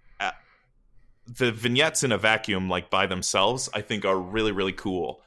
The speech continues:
Uh, I liked all the little sub-stories. Um, I don't know how well they serve the story, like, the big overarching story as a whole, though. Like, I think a,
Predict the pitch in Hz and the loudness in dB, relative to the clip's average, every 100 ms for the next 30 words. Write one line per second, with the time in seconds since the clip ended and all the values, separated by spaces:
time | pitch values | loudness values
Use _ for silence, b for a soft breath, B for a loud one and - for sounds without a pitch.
0 | b b b - 85 82 80 - 95 95 | b b b -8 -4 -2 -2 0 2 2
1 | 95 - 95 98 98 95 95 - 92 82 | 0 -2 -2 0 -2 0 -2 0 -2 -2
2 | 98 85 85 85 - 101 95 90 85 85 | -2 0 -2 -6 -6 -2 -2 -2 -8 -14
3 | _ b b b b b b _ _ _ | _ b b b b b b _ _ _
4 | _ _ - 151 127 113 - 170 180 185 | _ _ -10 -8 -8 -10 -4 0 0 0
5 | 180 - - - - - - 120 117 117 | -2 -6 -10 -16 -18 -20 -10 -6 -2 0
6 | 123 123 123 117 110 120 120 117 107 110 | 2 4 4 2 2 4 6 4 6 8
7 | 113 113 101 104 98 - 117 110 110 98 | 8 8 6 2 2 0 2 4 4 0
8 | - 104 - - 95 95 104 104 104 107 | -4 -4 -4 -2 0 2 4 2 2 0
9 | 92 - 95 92 101 92 92 98 95 98 | 2 2 2 2 0 2 0 2 2 2
10 | 101 98 - 98 95 98 101 - - 92 | -4 -4 -2 0 2 2 -2 -6 -6 -6
11 | 85 101 107 139 143 151 160 165 b b | -4 -2 -2 -2 0 0 0 -4 b b
12 | 95 95 95 131 - - | -2 0 0 -4 -4 -4